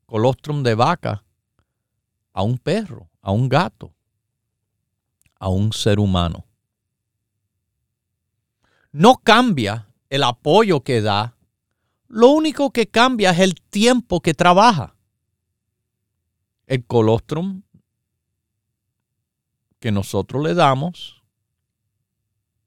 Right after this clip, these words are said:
le da multitud de anticuerpos,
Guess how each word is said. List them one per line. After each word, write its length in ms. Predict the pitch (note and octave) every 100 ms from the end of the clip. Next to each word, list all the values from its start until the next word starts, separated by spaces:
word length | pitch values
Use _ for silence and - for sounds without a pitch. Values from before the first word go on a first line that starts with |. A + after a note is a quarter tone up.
| _ _ _ _ _ _ _ _ _ _
le 180 | G#2 G2+
da 380 | A2 D3 F#3+
multitud 720 | F3 C#3+ C3+ - A#2+ - C#3+ F3
de 100 | E3+
anticuerpos, 1700 | D3+ - A2+ - D3 F3+ F3 - F3 E3 - - - - - - _